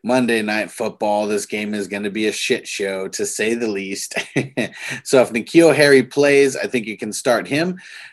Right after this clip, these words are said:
Uh, Jakobi Meyers, he's a decent flex play. And if N'Keal Harry's not playing, Jakobi Meyers is just a good start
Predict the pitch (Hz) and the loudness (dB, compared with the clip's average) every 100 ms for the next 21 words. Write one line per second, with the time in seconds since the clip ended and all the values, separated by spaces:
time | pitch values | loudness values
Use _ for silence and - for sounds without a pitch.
0 | - 117 113 113 120 190 185 208 226 302 | -4 0 0 0 4 4 4 2 0 -2
1 | 262 - 117 123 170 180 170 180 180 156 | -4 -4 -4 -2 0 0 -2 -2 -2 0
2 | 160 175 - 175 170 180 180 139 139 135 | 2 2 -2 -2 0 0 0 0 0 -2
3 | 117 - 180 175 180 160 131 135 143 160 | -2 2 2 4 4 4 2 0 0 -2
4 | 170 165 120 143 143 131 113 127 139 113 | 0 0 0 2 4 2 0 2 0 0
5 | 120 - 95 120 - - 110 127 | -2 -2 -2 -2 -2 -2 0 -2